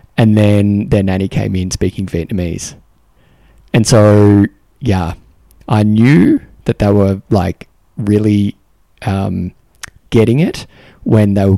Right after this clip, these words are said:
could switch to English with us. And then when they wanted to conspire against us, they'd switch to each other in Vietnamese. But I didn't let on that I could, <laughs> I could understand them some more.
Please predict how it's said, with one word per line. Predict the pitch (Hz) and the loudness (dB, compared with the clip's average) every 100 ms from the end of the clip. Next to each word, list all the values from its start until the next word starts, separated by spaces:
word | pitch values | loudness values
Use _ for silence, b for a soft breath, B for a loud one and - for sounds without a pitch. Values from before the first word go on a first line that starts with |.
| - | -2
could | 101 | -4
switch | - - - | -2 -4 -2
to | - 117 | 0 0
English | 151 403 359 - - _ _ _ _ _ | 0 -4 -8 -12 -18 _ _ _ _ _
with | 107 98 | -4 0
us. | 107 - - - - b b b b - | 0 -2 -6 -12 -18 b b b b -2
And | 107 113 | 0 2
then | 208 165 123 117 117 - | 2 4 4 2 0 0
when | 107 98 | 0 0
they | 98 | -2
wanted | 98 107 120 123 | 0 2 2 0
to | 113 | -2
conspire | - 95 - 107 107 110 101 | -4 -8 -6 -2 0 0 0
against | 95 98 117 - | -2 -2 -2 -4
us, | 82 71 - - b b - | -6 -6 -10 -12 b b -12
they'd | - - - | -10 -8 -6
switch | - 120 - | -2 -2 2
to | 113 | 2
each | 101 110 | 2 0
other | 101 98 | -2 -2
in | 98 | -2
Vietnamese. | 98 98 - 98 85 - - _ _ _ _ _ _ _ - - | -2 -4 -4 -6 -6 -10 -18 _ _ _ _ _ _ _ -14 -12
But | |
I | - - | -10 -10
didn't | - 98 90 | -8 -8 -6
let | 104 98 | -6 -4
on | 95 92 127 - | -4 -4 -8 -8
that | - | -10
I | - | -8
could, | - 554 719 151 - - | -8 -8 -2 -2 -2 -2
<laughs> | 139 104 123 | 0 0 -2
I | |
could | - 101 | -6 -8
understand | 90 - - - - | -8 -10 -10 -10 -10
them | - - | -12 -10
some | - 82 | -10 -8
more. | 85 - | -8 -8